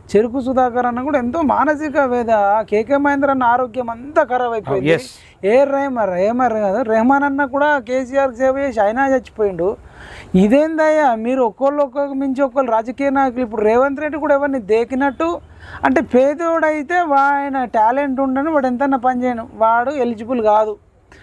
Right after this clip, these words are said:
Speaker 1: డబ్బులు ఉన్నోళ్ళు ఎలిజిబుల్. ఈ రకంగా బిహేవ్ చేస్తూ ఉన్నారు తెలంగాణ ప్రజలారా, ఇది గమనించండి.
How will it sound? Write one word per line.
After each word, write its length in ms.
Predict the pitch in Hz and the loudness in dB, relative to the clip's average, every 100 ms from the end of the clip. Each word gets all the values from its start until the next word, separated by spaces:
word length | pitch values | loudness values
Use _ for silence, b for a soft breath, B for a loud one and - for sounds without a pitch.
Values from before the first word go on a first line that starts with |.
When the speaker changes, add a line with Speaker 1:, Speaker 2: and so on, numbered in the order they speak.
| B 175 | B 0
Speaker 1:
డబ్బులు 360 | 190 185 262 | 0 0 0
ఉన్నోళ్ళు 320 | 247 240 254 | 0 0 2
ఎలిజిబుల్. 520 | 254 214 196 202 214 - - B B B 208 | 0 -2 -6 -6 -8 -10 -18 B B B 2
ఈ 100 | 240 | 4
రకంగా 440 | 233 208 254 262 | 4 2 -2 -2
బిహేవ్ 480 | 196 196 214 247 214 | -2 -2 -2 -2 -2
చేస్తూ 380 | 208 - 208 202 | -2 0 0 0
ఉన్నారు 380 | 196 190 196 208 | -2 -4 -4 -2
తెలంగాణ 460 | 185 185 202 202 196 | -2 0 0 0 0
ప్రజలారా, 520 | 160 175 170 190 196 | -2 -2 0 2 2
ఇది 260 | 196 165 160 | 0 -2 -2
గమనించండి. 840 | 160 185 196 180 185 170 165 202 | 0 0 -2 0 -2 0 0 0